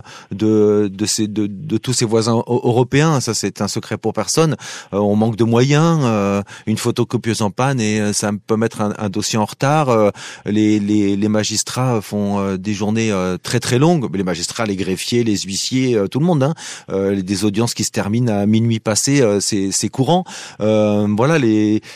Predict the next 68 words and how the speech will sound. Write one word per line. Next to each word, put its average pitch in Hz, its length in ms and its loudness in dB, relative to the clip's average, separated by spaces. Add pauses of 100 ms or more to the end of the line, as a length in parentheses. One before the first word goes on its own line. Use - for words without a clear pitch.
(100)
il 104 80 -4
y 113 80 2
a, 113 60 0
il 120 60 0
y 123 40 4
a 120 60 4
beaucoup 170 260 2
de, 151 200 2
je, 123 100 -8
comme 139 280 -4
je 127 60 -4
l'ai 170 80 0
dit, 160 120 -6
il 170 120 2
y 120 60 4
a 113 40 4
beaucoup 151 260 -2
de, 147 140 0
beaucoup 135 280 -4
de - 60 -10
conscience 175 400 -2
professionnelle. 156 680 -2
Alors, 104 240 -2
évidemment, 143 300 -2
il 196 60 0
y 165 40 0
a 143 40 -2
des 123 160 -2
je 131 100 -2
m'en 120 140 0
foutistes, 135 400 -6
mais 127 100 2
globalement, 160 500 4
il 165 80 2
y - 20 2
a 127 40 4
beaucoup 135 240 -4
de - 60 -6
conscience 135 340 -4
professionnelle 127 600 -2 (280)
parce - 140 -2
que, 123 180 2 (140)
oui, 185 120 2
ça 113 160 0
bricole, 104 400 0
euh, 98 180 2
ça 104 180 0
bricole 107 300 0
pas 139 140 2
mal, 165 180 4
ouais. 104 180 0
Ça 98 140 -8
bricole 104 300 -6
pas 101 160 -4
mal 131 180 -2
avec, 101 280 -4
euh, 101 160 2 (300)
des 107 120 0
visioconférences 110 840 -2
qui - 100 -12
fonctionnent 113 460 -2
mal, 131 340 2
avec, 107 340 0
euh, 104 160 2 (240)
des 107 280 4
problèmes 113 400 0
d'escorte 127 540 2
aussi. 131 360 -4